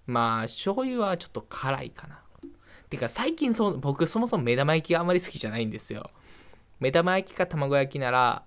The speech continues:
卵焼き派なんで。てか、いつも思うんですけど、面白いのが、なんで目玉焼きって、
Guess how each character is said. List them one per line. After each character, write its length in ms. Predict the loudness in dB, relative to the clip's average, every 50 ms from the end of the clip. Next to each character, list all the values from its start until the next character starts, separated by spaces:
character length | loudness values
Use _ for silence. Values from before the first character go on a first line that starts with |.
| -18 -16
卵 320 | -10 -4 -2 -2 0 0 0
焼 140 | -2 -2
き 60 | -6 -8
派 180 | -8 -6 -6
な 120 | -6 -6 -8
ん 100 | -10 -10
で。 160 | -12 -12 -14 -16 -20 -20 -20 -20 -20 -20 -20 -20 -20 -20 -20 -20 -16 -10
て 100 | -6 -4
か、 100 | -4 -2
い 80 | -4 -4
つ 160 | -4 -2 0
も 100 | 0 2
思 180 | 2 2 2 0
う 40 | 0
ん 40 |
で 80 | -2 -4
す 100 | -8 -6
け 80 | -4 -2
ど、 400 | 0 0 0 0 -2 -6 -10 -12 -14 -18 -18 -20 -20 -20 -20 -20 _ _ _ -18 -16 -16 -16 -18 _ -20 -20 -20 -20 -20 -20 -20 -20 -20 _ _ -20 _ _ -20 -20 _ -20 -20 -16 -12 -12 -8 -2 0
面 180 | 0 2 0
白 220 | 0 0 0 0 0
い 40 |
の 80 | 0 -2
が、 120 | -4 -4
な 160 | -2 -2 0 0
ん 120 | 0 0
で 120 | 0 0
目 160 | 0 2 2 2
玉 220 | 2 2 2 2
焼 260 | 0 0 -2 -6 -10
き 20 | -12
っ 20 |
て、 480 | -14 -12 -6 -2 -2 -2 -2 -4 -8